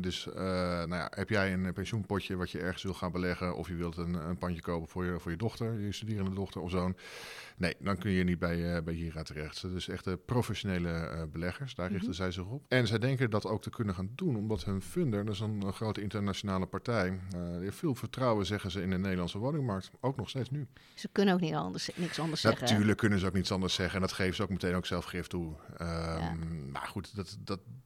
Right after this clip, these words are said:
Speaker 1: het hele proces van het opzetten van het label is al zover ingezet. Ja, dat ga je dan ook niet meer stoppen dan.
Speaker 2: Dapper. Wat jij ook hebt opgeschreven is dat je een shakeout ziet op die financieringsmarkt.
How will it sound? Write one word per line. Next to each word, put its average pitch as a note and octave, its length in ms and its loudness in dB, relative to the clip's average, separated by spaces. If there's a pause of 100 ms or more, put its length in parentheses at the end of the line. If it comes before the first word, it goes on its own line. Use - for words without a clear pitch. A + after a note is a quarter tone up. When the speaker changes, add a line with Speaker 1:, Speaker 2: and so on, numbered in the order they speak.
(420)
Speaker 1:
het A2 120 -8
hele G#2+ 200 4
proces A#2 520 2
van G#2+ 120 -2
het F#2+ 120 -2
opzetten G2 320 -2
van F#2 80 0
het F#2+ 100 2
label G2 140 2
is E2 80 -2
al F2+ 80 -2
zover G2 400 2
ingezet. E2+ 480 -2
Ja, E2 160 -2
dat F2 140 -4
ga F#2 120 -2
je F#2+ 160 2 (160)
dan F2+ 180 -8
ook F#2+ 200 -4
niet G#2 100 0
meer G2 160 -2
stoppen D#3 320 -2
dan. C#2+ 200 -8 (600)
Speaker 2:
Dapper. E3+ 480 6 (360)
Wat A3+ 180 6
jij B3 220 8
ook D#4+ 180 8
hebt C4+ 120 4
opgeschreven F#3 540 2
is G#3+ 80 2
dat A3 160 4
je G#3+ 140 4
een G#3+ 160 6
shakeout G#3+ 540 6
ziet - 140 -4
op E3 60 -2
die F3 100 -4
financieringsmarkt. D#3+ 920 -2